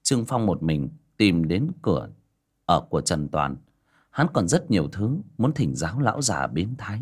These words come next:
ấy. Ở trong một mảnh rừng tối tăm, Vô Diện ngồi tựa lưng vào một gốc cây, hướng ánh mắt nghi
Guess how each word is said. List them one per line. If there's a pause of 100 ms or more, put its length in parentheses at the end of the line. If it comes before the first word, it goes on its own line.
ấy. (1400)
Ở
trong
một
mảnh
rừng
tối
tăm, (240)
Vô
Diện
ngồi
tựa
lưng
vào
một
gốc
cây, (400)
hướng
ánh
mắt
nghi